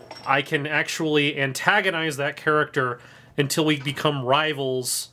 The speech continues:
the guy that killed my brother, and, and then, like, duel them and kill them. Like, it kinda gives you these interesting ways to play with the best parts of Crusader Kings, I feel, which are, like, the interpersonal mechanics.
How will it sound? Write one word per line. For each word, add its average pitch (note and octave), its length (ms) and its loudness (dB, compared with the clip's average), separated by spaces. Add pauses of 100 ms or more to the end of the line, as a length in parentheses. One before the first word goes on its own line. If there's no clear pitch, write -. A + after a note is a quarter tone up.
(260)
the C#3+ 80 4
guy D3+ 140 4
that C#3 120 -6
killed D3 260 0
my C#3 100 0
brother, C3 420 2
and, C3+ 320 -4
and C3+ 120 0
then, C3+ 200 0
like, B2 320 -4
duel D3 260 4
them B2+ 200 0
and A2+ 160 -8
kill C#3 280 0
them. A2+ 240 -2
Like, A#2 220 -2
it B2+ 120 -4
kinda C#3 260 0
gives B2+ 280 -2
you A#2+ 300 -2 (760)
these C3+ 500 0
interesting D3+ 480 0
ways C3+ 260 0
to - 100 -10
play C#3+ 260 2
with C3 340 -4
the C#3 120 4
best E3 320 2
parts D#3 320 0
of C3 100 -10
Crusader C#3+ 480 0
Kings, B2 340 -6
I C3 220 0
feel, A#2+ 300 -4
which A#2 180 -6
are, A#2+ 80 0
like, A#2 220 0
the C3+ 100 -6
interpersonal B2+ 680 0
mechanics. A2 680 -4